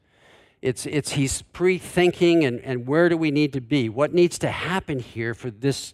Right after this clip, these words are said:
all to go well? It takes some pre-thought and some planning, and it needs to be strategic. That's one of the best reasons for us to study Nehemiah. We see here in Nehemiah that,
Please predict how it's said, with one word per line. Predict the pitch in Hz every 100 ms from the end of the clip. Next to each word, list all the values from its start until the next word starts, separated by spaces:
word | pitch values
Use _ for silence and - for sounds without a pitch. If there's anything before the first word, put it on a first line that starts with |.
| _
all | 143 139 139
to | 123
go | 117 120
well? | 110 117 104 92 87 - - _ - _
It | - 127
takes | - 165 160
some | - - 135
pre-thought | - 196 208 - 123 104 104
and | 110 113
some | - 110
planning, | - 143 156 131 110 101 - _ -
and | 123
it | 113
needs | 127 127 117 -
to |
be | 101 113 104 104 90 _ _ _
strategic. | - - 101 - 117 98 82 - _ _ _ _ _ _ _ _ _ -
That's | 147
one | 143 185
of | 160
the | 139
best | 123 165 - 131
reasons | 156 190 139 135
for | - 127 135
us | 135 -
to | 123
study | - - 151 151 123
Nehemiah. | 123 120 113 113 117 98
We | 101 117
see | - 139
here | 117 139
in | 127 120
Nehemiah | 131 117 127 156 123 113
that, | 123